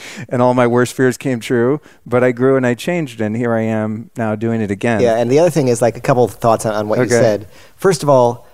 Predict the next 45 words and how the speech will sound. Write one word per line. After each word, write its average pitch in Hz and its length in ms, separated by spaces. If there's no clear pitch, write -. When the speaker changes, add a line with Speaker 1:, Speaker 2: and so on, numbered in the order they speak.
Speaker 2:
close 139 280
one 120 180
thought 113 240
on 110 40
the 110 60
idea 107 160
of 104 60
getting 110 200
people 107 200
back, 120 140
'cause 127 100
again, 139 220
I, 120 140
I 120 100
guess 127 120
a 131 60
lot 117 180
of 110 60
people 110 200
listening, 110 320
a 104 60
lot 104 160
of 104 60
people, 110 200
like, 101 220
they 120 80
want 104 300
this 107 120
person 104 360
back. 104 360
But 117 100
I 127 60
would 131 80
say 123 240
eighty 135 260
percent 139 260
of 123 60
those 117 140
people 156 480
want 120 200
'em 117 80
back 107 260
for, - 160
like, 107 180
an 110 80